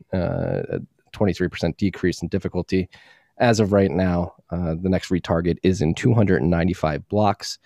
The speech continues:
That is estimated to be on May first, twenty twenty, and that is estimated to be a decrease in the difficulty target of fourteen point two percent. Uh, blocks are coming in eleven minutes, thirty-nine seconds on average since the last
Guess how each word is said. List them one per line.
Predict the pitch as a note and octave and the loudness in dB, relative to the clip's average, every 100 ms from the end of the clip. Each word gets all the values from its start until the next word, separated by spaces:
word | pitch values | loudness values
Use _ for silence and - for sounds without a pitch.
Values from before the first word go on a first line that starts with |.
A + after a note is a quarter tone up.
| _ _ _ - | _ _ _ -6
That | F2+ | -4
is | E2 | -2
estimated | E2 - E2+ D2+ | -4 -2 -2 -2
to | |
be | E2+ | -2
on | D#2+ F2+ | 0 0
May | F2 | 0
first, | - F2 - | 0 -4 -2
twenty | - F#2 D2+ | -2 0 -2
twenty, | - G#2+ G2 F2+ - | -2 0 2 0 -2
and | F2 F2 | -4 -2
that | F2+ D#2+ _ | -2 -4 _
is | F#2+ - | -8 -4
estimated | F2+ - F2+ F2 E2 | -6 -4 -4 -4 -4
to | - | -4
be | F2 E2 - | -4 -4 -4
a | E2 D#2 E2+ - _ | -6 -4 -8 -12 _
decrease | G#2+ G#2 - G2+ F#2 - - | -4 -4 -4 -4 -2 -4 -10
in | - F#2 | -6 -4
the | E2+ | -2
difficulty | F2+ - F2 - | -4 -6 -10 -8
target | E2+ F2+ F2+ E2+ | -4 -2 -2 -4
of | D#2+ | -4
fourteen | - D#3+ - C3 G2+ | 0 0 4 2 4
point | G#2 F#2 | 2 0
two | - F2+ | -2 -6
percent. | - - D2+ C2 - _ _ _ _ | -6 -6 -6 -6 -10 _ _ _ _
Uh, | - D#2+ | -6 -4
blocks | D#2 F2+ F2+ E2+ | -4 -4 -4 -6
are | |
coming | F2+ E2+ | -6 -4
in | E2 | -4
eleven | E2+ F#2 F#2 | -4 -4 -4
minutes, | E2+ F2 D#2+ - | -4 -4 -8 -10
thirty-nine | - G2 F2+ E2+ F2 | -6 -4 -2 -4 -6
seconds | - G2 F#2+ F#2+ - | -6 -6 -4 -6 -2
on | A#2+ A#2 | 0 0
average | G2+ G#2+ G#2 F#2 | 0 0 -2 -4
since | G#2 - | -8 -8
the | G2 | -6
last | F#2+ F2+ - | -6 -6 -10